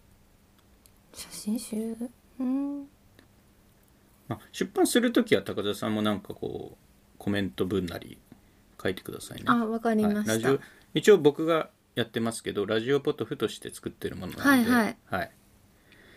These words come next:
Speaker 2: 昔、あの、バカリズムさんがまだコンビだった時、
Speaker 1: はい。
Speaker 2: お-、覚えてます？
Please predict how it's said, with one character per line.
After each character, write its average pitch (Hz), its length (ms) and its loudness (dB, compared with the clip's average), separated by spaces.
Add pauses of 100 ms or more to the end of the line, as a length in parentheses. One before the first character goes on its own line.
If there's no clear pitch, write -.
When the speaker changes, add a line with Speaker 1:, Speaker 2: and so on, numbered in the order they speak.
(320)
Speaker 2:
昔、 208 640 2
あ 113 100 -2
の、 117 80 0
バ 135 160 2
カ 208 140 2
リ 233 100 -4
ズ 226 80 -8
ム 120 100 -4
さ - 140 -10
ん 98 80 -8
が 95 80 -8
ま 120 140 -2
だ 127 100 -2
コ 160 140 -6
ン 147 100 -2
ビ 98 80 -4
だ 110 100 -6
っ - 40 -16
た - 100 -16
時、 - 600 -14
Speaker 1:
は 247 140 4
い。 214 100 2
Speaker 2:
お-、 - 20 -4
覚 107 160 2
え - 20 -4
て - 100 -8
ま - 100 -12
す？ - 260 -10